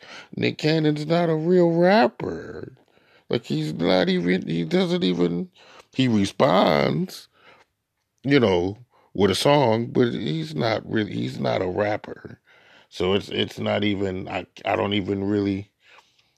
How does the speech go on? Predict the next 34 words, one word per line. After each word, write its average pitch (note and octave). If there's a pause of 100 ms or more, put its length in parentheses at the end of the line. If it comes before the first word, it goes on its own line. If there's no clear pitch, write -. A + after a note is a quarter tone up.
(160)
see A2+
them. D#2 (140)
I G2+
don't A2
even G2+
see A2
that F#2
the F2
same F2
way. E2+
So -
I F2+
can't G#2+
even, G2+
I F#2+
can't G#2+
even G2
think G2
about F#2
putting F2+
them F2+
on E2+
the -
list. - (800)
Uh, D#2 (1700)
could G2+
have F2
done, G2
um, G2+ (800)
Ice G2+
Cube A2
and G2
Cypress A2+
Hill. B2+